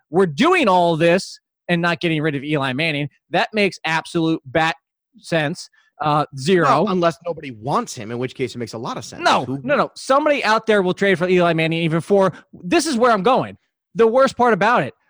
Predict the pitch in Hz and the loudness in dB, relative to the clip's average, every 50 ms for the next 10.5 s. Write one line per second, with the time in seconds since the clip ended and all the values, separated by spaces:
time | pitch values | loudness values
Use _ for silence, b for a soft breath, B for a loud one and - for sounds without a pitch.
0 | _ _ _ 233 254 247 170 - 254 269 269 254 - 196 202 185 151 127 117 b | _ _ _ 2 2 2 2 2 2 4 4 4 2 2 0 2 2 0 -2 b
1 | b b b b - 247 240 - - - 254 254 254 - - 175 190 185 160 135 | b b b b 2 2 2 2 2 2 2 2 2 2 0 0 0 2 2 0
2 | 123 117 b b b _ - 247 - - - - 247 240 240 254 233 - 202 170 | -2 -4 b b b _ -2 0 0 0 0 2 2 2 2 2 0 0 0 -2
3 | - - 175 - - 220 277 330 - - - 262 247 240 233 202 190 180 160 139 | -2 -6 -8 -2 0 2 2 2 0 -2 -2 0 2 4 4 4 2 2 0 -2
4 | - _ _ _ _ _ 165 202 202 214 - - - - - - 269 285 302 302 | -8 _ _ _ _ _ 2 4 4 4 2 0 -6 -20 -6 0 4 4 6 6
5 | 294 302 320 - - - - 160 143 135 - 220 208 196 185 165 - - _ _ | 6 4 2 0 -6 -14 -16 -16 -6 -2 2 2 4 4 2 0 -2 -8 _ _
6 | - 147 170 202 214 233 - - - 214 202 202 - 214 202 160 165 - - 185 | -10 -6 -4 -2 -2 -4 -6 -4 -2 0 0 0 0 -2 -4 -6 -4 -2 0 0
7 | 202 196 233 214 190 - 190 175 170 165 - 156 147 151 190 226 214 196 185 175 | 0 0 -2 -4 -2 0 0 0 0 0 0 0 0 0 0 0 0 2 2 2
8 | 139 143 123 135 131 135 147 170 226 247 208 247 214 - 226 214 208 196 190 165 | 0 -2 -4 -4 -2 0 2 2 2 4 2 0 0 0 0 0 0 0 0 0
9 | 175 151 185 190 165 180 175 - 170 170 165 - 175 165 160 151 156 151 147 143 | 0 -2 -2 -2 0 -2 -2 0 0 0 0 0 0 0 0 0 0 0 -2 -2
10 | 123 156 147 139 131 120 110 110 - | -2 0 0 0 0 -2 -4 -6 -8